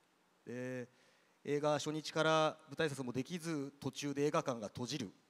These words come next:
えー、閉まってしまうと。で、我々の映画も途中でストップしてしまいました。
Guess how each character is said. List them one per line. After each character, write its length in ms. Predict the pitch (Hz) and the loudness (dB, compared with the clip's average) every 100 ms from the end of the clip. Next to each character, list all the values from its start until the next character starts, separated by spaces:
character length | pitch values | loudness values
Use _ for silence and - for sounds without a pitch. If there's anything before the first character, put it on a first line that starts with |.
| _ _ - - _ _ 117 | _ _ -20 -20 _ _ -8
え 60 | |
ー、 20 | |
閉 100 | 104 | -2
ま 80 | 151 | 0
っ 40 | - | 0
て 100 | - | -2
し 100 | 107 | -10
ま 80 | |
う 60 | 92 | -12
と。 260 | - 82 78 _ - - | -12 -16 -16 _ -18 -8
で、 80 | |
我 180 | 139 151 | 0 2
々 420 | 156 160 143 147 | 2 0 -2 0
の 120 | 156 156 | 0 0
映 80 | |
画 100 | 143 | 0
も 300 | 117 101 95 | 0 -4 -10
途 120 | 90 135 | -10 -8
中 140 | 139 | -6
で 340 | 135 127 135 | -2 -2 -4
ス 80 | - | -4
ト 60 | 196 | -4
ッ 40 | |
プ 240 | - - - - | -4 -8 -12 -14
し 120 | - | -12
て 360 | 104 98 101 - | -8 -8 -8 -8
し 220 | - 123 | -8 -6
ま 80 | 104 | -8
い 40 | |
ま 120 | 98 | -10
し 80 | - | -12
た。 160 | 80 | -14